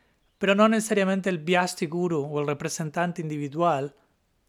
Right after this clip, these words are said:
se encuentra necesariamente en esa categoría, no necesariamente. ¿Mm? Y si alguien pregunta, "Pero al respecto de esto tenemos tantas citas en el Shastra donde se habla del guru en términos absolutos, se habla que el guru es siempre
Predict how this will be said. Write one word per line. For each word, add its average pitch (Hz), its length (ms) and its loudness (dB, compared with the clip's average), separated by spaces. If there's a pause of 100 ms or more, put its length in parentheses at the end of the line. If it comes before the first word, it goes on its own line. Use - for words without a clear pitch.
(160)
se - 160 -14
encuentra 208 420 -2
necesariamente 139 640 -4
en 139 60 -4
esa 139 180 -8
categoría, 139 540 -4
no 143 180 -6
necesariamente. 156 840 -6 (160)
¿Mm? 135 160 -10 (960)
Y - 60 -6
si - 140 0
alguien 180 200 2
pregunta, 175 320 0
"Pero 160 420 -4 (160)
al 165 200 -4
respecto 190 440 0
de 180 60 2
esto 175 160 -6
tenemos 170 380 -2
tantas 180 340 0
citas 175 400 -2
en 175 80 -2
el 151 80 -4
Shastra 180 400 -2
donde 156 180 -4
se - 200 -4
habla 220 340 2
del 151 160 -2
guru 170 300 -4
en 135 120 -6
términos 160 440 -4
absolutos, 156 680 -4
se - 120 -6
habla 165 240 -2
que 160 100 -14
el 151 80 -8
guru 147 200 -6
es - 120 -8
siempre 151 500 -8